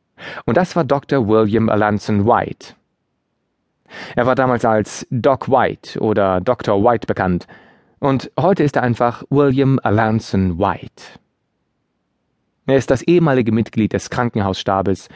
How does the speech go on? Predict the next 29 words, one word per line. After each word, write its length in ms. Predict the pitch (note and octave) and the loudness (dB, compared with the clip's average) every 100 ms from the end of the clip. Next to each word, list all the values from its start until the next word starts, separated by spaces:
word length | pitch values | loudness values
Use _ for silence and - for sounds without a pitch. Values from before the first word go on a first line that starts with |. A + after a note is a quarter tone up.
| - - | -20 -14
von 180 | - A2 | -4 -2
Saint 220 | - A#2+ | 0 0
Elizabeth 440 | A2+ C3+ A#2 G2+ F#2+ | 2 2 2 0 -2
in 120 | G2 | 0
Washington, 640 | A2+ - F#2 - - - - _ _ - - - - | 0 -2 -6 -6 -10 -10 -18 _ _ -20 -18 -18 -6
nach 140 | G#2+ - | -6 -2
dem 180 | G2+ | 0
die 180 | F2+ F2+ | 2 2
William 280 | F#2+ A#2 A2 | 2 2 2
Alanson 460 | G2+ G#2 G#2 G#2+ G#2 | 2 0 -2 0 0
White 200 | A#2 - | 0 -2
Stiftung 420 | - - F#2 F2 | -6 -4 -4 -4
benannt 340 | F#2 F2 F2 | -2 -4 -4
ist. 300 | F2 - - - _ _ _ _ _ _ _ _ _ - - | -8 -10 -18 -20 _ _ _ _ _ _ _ _ _ -20 -6
Der 160 | C3 F#3 | 0 2
alte 220 | G#3 B2+ | 2 0
Herr 180 | C#3 G#2+ | 0 0
war 120 | G2+ | 0
sehr 200 | A#2+ A2+ | 0 0
skeptisch, 760 | - - B2 - - - - - - - - | -2 -4 -4 -4 -8 -10 -16 -20 -20 -20 -10
dass 220 | - G2 | -6 -2
ein 140 | G#2+ F#2+ | 0 0
Mann, 180 | A#2+ C3 | 0 0
der 120 | A#2 | 0
atomare 480 | A2+ A#2 C3 C3 A#2+ | 0 0 2 2 0
und 180 | A2+ | 0
molekulare 520 | B2+ A#2 A#2+ B2 C3+ A#2 | 0 -2 0 0 0 -2
Phänomene 440 | A#2 G#2 C3+ D3 | -2 0 2 0
studierte, 640 | - G#2 F#2+ G2 G#2 G2+ | -2 -4 -2 0 0 0